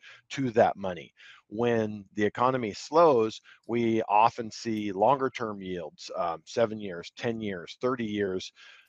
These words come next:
flatten or decrease, and rates at the short end of the curve, you know, three months, six months, twelve months, um, go higher. So it's a, it's a sign that the markets are expecting the economy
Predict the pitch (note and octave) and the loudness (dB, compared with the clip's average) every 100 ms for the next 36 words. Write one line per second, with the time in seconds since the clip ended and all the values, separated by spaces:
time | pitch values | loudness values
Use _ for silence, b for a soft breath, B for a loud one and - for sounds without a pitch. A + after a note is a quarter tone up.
0 | B G2 - A#2 C3+ C3 G#2 F#2+ - B2+ | B -16 2 4 4 0 -6 -8 -2 -4
1 | - D3+ D#3+ C#3+ - b b - A#2+ A2 | -2 -2 0 -2 -8 b b -6 0 0
2 | G2+ G2 G#2 A2+ G#2+ G2+ G2 D3 D#3 B2 | -2 -4 0 0 0 -8 -6 4 4 4
3 | G#2+ F#2 - G2+ D2 B1+ D2 E2+ - A#2+ | -2 -8 -6 -6 -6 -10 -14 -18 -8 -6
4 | A#2+ F2 - - A#2+ - F#2+ D#2+ _ - | -4 -6 -10 -8 -8 -6 -8 -8 _ 2
5 | C3+ C#3 A#2 F#2 E2+ - - b b G2 | 6 6 2 -4 -4 -10 -20 b b -2
6 | F#2 F2 _ - A2 G2 - - C#3 B2 | -2 -6 _ 0 0 0 -6 4 6 6
7 | D#2+ - - A#2+ A#2+ A#2 A2 G#2 G#2+ G#2+ | 4 -8 -4 -4 -2 -2 -2 -4 -8 -12
8 | - D3 D3+ B2+ A#2 A#2 b b B2 - | 0 2 4 2 2 -6 b b -4 -2
9 | A2 C3 D3+ B2+ A#2 - - G#2+ G#2 - | 2 4 4 4 0 0 -6 -4 -4 -6
10 | - C#3 - A#2+ G#2 G2+ - A#2 A2+ G#2 | 0 0 0 -8 -6 -6 -4 -4 -4 -6